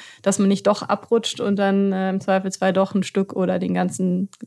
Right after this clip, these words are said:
Berg, je nach, je nach Steilheit, ähm, runterrutscht. Und genau,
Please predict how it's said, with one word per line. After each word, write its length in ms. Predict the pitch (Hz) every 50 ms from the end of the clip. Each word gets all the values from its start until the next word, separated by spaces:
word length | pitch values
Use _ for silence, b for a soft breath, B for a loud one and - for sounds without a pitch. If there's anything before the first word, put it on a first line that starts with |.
| - _ _
Berg, 300 | - 180 180 185 180 -
je 80 | - 180
nach, 320 | 180 180 185 - - - -
je 100 | - 196
nach 180 | 190 180 185 -
Steilheit, 600 | - - - 185 190 196 202 196 185 180 - B B B B B B B B B B B -
ähm, 520 | - 185 190 190 190 190 190 190 190 185 -
runterrutscht. 720 | - 202 190 196 196 180 160 170 175 175 - - - B B B B B B B B B _
Und 560 | - 233 202 208 220 233 226 - - - - _ _ _ _ _ _ _ _ _ _
genau, 420 | - 208 196 190 180 180 170 175